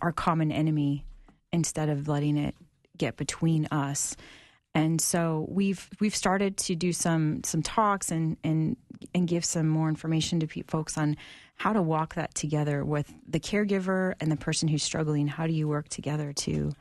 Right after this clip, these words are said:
to take on depression as a couple? And I think that journey started after my suicide attempt, and we've been, we've been walking through that since then, you know, every day, um, working as a team.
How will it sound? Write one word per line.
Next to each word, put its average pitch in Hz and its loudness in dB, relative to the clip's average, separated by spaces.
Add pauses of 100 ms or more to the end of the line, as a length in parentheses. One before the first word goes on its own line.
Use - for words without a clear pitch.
(220)
to 160 2
take 170 -2
on 160 2
depression 156 -2
as 143 0
a - -4
couple? - -4 (520)
And 180 4
I 175 2
think 170 -2
that 156 -2
journey 160 2
started 165 0
after 151 -4
my 151 2
suicide 160 -2
attempt, 147 -2
and 160 -2
we've 156 -4
been, 156 -2 (160)
we've 170 -2
been 151 0
walking 160 0
through 160 -2
that 156 -2 (440)
since - 0
then, 156 -4 (640)
you 156 2
know, 156 2
every 160 -2
day, 156 0 (400)
um, 147 0
working 165 0
as 160 0
a 160 0
team. 160 0